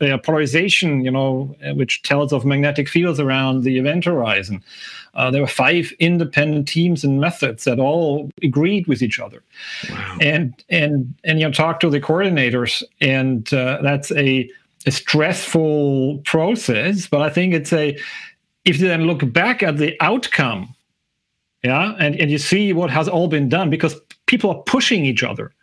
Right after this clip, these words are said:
Speaker 1: They are, you know, they say, you know, "I've done it this way, you know, we, we, uh, we need to do this check, we cannot be entirely sure, we have to rerun this." Uh, um, it, it, the, the final outcome is, is really impressive.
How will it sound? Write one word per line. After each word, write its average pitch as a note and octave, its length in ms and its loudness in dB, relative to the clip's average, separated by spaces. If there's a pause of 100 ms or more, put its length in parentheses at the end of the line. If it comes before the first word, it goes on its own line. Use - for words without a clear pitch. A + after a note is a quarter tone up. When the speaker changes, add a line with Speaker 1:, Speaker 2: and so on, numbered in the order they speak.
(520)
Speaker 1:
They D#3 140 2
are, D#3+ 340 0
you D#3+ 80 2
know, D#3 220 2
they E3 120 0
say, E3 220 0
you D#3 60 0
know, D3+ 80 0
"I've D#3+ 180 0
done F3+ 160 2
it E3 100 0
this F3+ 220 0
way, D#3+ 320 0
you D#3+ 160 -4
know, D3 120 0
we, D3+ 300 0
we, D#3+ 240 -4
uh, F3 240 -6 (120)
we F3 120 2
need G3 160 2
to F#3+ 60 2
do F#3+ 80 2
this F#3+ 220 0
check, E3+ 360 0
we E3 80 4
cannot F#3+ 280 0
be G3+ 80 2
entirely F3 380 2
sure, F3 320 0
we E3 100 0
have F3+ 140 -2
to F#3+ 60 4
rerun F#3 520 2
this." E3+ 380 0 (500)
Uh, D3+ 400 0 (480)
um, E3+ 760 -2 (160)
it, D#3+ 320 0
it, G3 220 -6 (280)
the, G#3 320 0
the F3 120 4
final G3+ 400 2
outcome E3 540 0
is, D3 440 0
is C3+ 180 2
really D#3+ 360 2
impressive. C3+ 540 -2